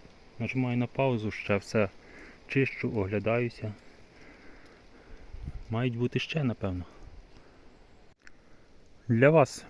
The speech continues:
минула секунда, а я тут кругом оглянувся трішки і погляньте, що я знайшов.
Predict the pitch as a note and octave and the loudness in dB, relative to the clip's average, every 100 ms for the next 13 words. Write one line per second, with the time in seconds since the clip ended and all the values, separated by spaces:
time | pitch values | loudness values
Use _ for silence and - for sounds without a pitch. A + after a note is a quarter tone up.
0 | - A2+ A#2 G#2+ G2+ - C#3+ D3 C3+ - | 0 4 6 6 4 0 2 6 6 4
1 | - - - - C3 A#2 G#2+ A2+ - - | -14 -20 -20 -2 4 6 6 0 -2 -12
2 | - A#2 F#2+ A2 G2 - - G2 F#2+ F2+ | -4 0 2 2 0 -4 -2 0 4 4
3 | G2+ - - - C#3+ - E3+ - - B2+ | 2 2 -2 0 -2 0 -2 -2 4 6
4 | E3 D3+ C#3 - A2 G#2+ G2+ - F#2+ | 6 2 0 4 4 4 2 0 -4